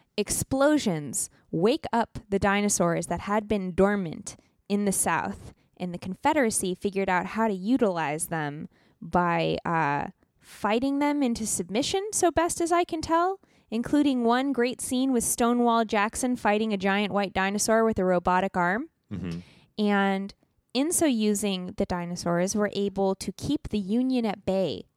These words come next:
Speaker 1: for, like, way longer than they should have been able to.
Speaker 2: Mm-hmm.
Speaker 1: And the Union, so upset by this change of events and, like, change of power, when they won the war,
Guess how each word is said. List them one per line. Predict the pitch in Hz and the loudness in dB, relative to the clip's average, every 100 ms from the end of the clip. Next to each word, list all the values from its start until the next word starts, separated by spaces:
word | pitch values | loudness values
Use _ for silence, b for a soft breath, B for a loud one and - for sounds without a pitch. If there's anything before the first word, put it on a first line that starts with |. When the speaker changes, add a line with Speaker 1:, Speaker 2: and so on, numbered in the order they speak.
| _ _ _ | _ _ _
Speaker 1:
for, | - 196 185 | -6 0 2
like, | 185 175 | 2 0
way | 185 208 226 254 | 2 4 4 2
longer | 226 214 214 202 | 2 0 0 -2
than | 190 180 | -2 -6
they | 170 | -8
should | - 196 | -4 -4
have | 185 | -2
been | 170 | -6
able | 160 165 147 | -6 -6 -8
to. | - | -10
Speaker 2:
Mm-hmm. | - - B B 135 B B B B - | -12 -14 B B -20 B B B B -12
Speaker 1:
And | 190 185 | -10 -8
the | |
Union, | 165 208 285 180 147 165 - _ _ _ | -6 -2 -2 -2 -6 -10 -14 _ _ _
so | - - 277 339 | -4 0 4 6
upset | - - 277 208 - _ _ _ _ | 4 2 2 0 -2 _ _ _ _
by | 196 185 | -2 0
this | 202 202 - | 0 -2 -4
change | - 240 233 185 - - _ | -2 0 0 -2 -10 -16 _
of | 185 | -4
events | 175 185 226 180 180 - | -2 0 0 0 -6 -8
and, | 180 165 | -8 -6
like, | 170 160 _ - | -6 -8 _ -8
change | 226 240 208 | -2 -2 -2
of | - | -6
power, | 196 233 196 156 B B - | 2 4 4 0 B B -6
when | 190 | -4
they | 185 | -2
won | 180 220 320 | 0 0 2
the | 262 | 2
war, | 170 165 156 156 | 4 2 2 -2